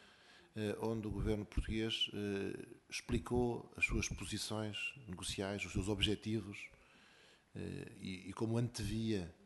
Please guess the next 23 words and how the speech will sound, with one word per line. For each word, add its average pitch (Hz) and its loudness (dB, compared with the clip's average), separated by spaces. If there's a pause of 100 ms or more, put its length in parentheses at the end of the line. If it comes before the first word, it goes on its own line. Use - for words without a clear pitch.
(340)
eh, 87 -12
o 90 -10
que - -18
poderia 104 2
ser, 98 -2
eh, - -6
a - -6
negociação. 80 -6 (960)
E 110 -6
fizemos 117 4
depois - 0 (160)
mais 101 -2
duas 107 2
ou 92 -2
três - 0
audições, 98 -2
a - -4
última 92 -4
das 87 -4
quais 98 -2
foi 87 -6
há 76 0
duas 85 -6